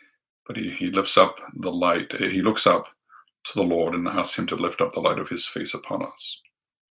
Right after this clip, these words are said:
Why is that? Well, look at verse seven. "You have put more joy in my heart than they have when their grain and wine abound."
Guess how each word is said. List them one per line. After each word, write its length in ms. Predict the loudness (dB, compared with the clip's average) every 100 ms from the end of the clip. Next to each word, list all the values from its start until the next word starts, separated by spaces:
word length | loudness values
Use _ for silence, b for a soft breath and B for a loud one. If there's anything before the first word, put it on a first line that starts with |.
| _ _ _ _ _ _ _ -8 -8 _
Why 240 | 2 4 4
is 140 | 4
that? 260 | 4 4 4
Well, 140 | 2
look 120 | 4
at 80 | 0
verse 240 | 0 2
seven. 340 | 2 2 0 -10 _ B B B B B
"You 160 | 2 6
have 180 | 6 6
put 220 | 2 4
more 260 | 6 6 6
joy 220 | 8 10
in 100 | 10
my 180 | 8 6
heart 420 | 6 6 4 2
than 340 | -2 0 0
they 220 | 0 2 2
have 240 | 2 0
when 100 | 0
their 220 | 0 0
grain 360 | 0 0 2 0
and 200 | -2 -2
wine 260 | -2 -2
abound." 460 | -4 -4 -4 -6 -12